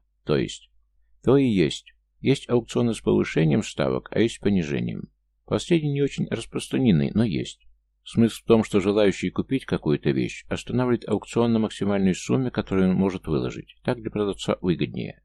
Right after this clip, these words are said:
да?» «Ну да. Ведь если аукцион обычный, то потенциальные покупатели могут понять, что вещь особым спросом не пользуется, и остановиться на низкой цене. В то время как в обратном случае».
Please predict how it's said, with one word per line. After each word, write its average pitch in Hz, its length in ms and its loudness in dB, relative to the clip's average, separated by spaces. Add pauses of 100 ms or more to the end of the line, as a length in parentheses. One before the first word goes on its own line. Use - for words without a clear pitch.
да?» 104 300 -2 (500)
«Ну 101 140 2
да. 67 240 -6 (680)
Ведь 92 160 0
если 104 220 2
аукцион - 440 2
обычный, 101 500 -2
то - 100 -8
потенциальные 98 540 -2
покупатели - 540 -2
могут 98 280 0
понять, 98 260 -2
что - 200 0
вещь 110 260 0
особым 104 320 -2
спросом 107 420 -2
не 120 80 0
пользуется, 62 640 -4 (160)
и - 80 -6
остановиться 98 480 -2
на 95 100 2
низкой 90 300 0
цене. 65 440 -6 (380)
В - 40 -20
то 95 80 2
время 92 220 2
как - 200 -8
в 82 40 -2
обратном 92 500 0
случае». - 540 -8